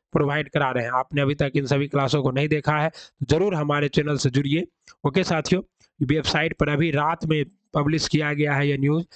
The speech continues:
आप लोग देख सकते हैं वेबसाइट पर भी जाकर। ओके साथियों,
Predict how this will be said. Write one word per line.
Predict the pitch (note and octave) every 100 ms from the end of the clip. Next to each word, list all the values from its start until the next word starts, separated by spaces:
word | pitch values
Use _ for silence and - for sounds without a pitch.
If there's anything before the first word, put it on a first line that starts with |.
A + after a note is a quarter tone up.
| - - C#3+
आप | C#3+ D3
लोग | C#3 B2+
देख | D3+
सकते | - D3 - D#3
हैं | E3+ - _ _ _ C#3+
वेबसाइट | C3 - D3 D#3
पर | D3+ C#3
भी | C#3+
जाकर। | C#3+ C#3 - E3+ -
ओके | D3 D#3+
साथियों, | D#3+ C#3 D#3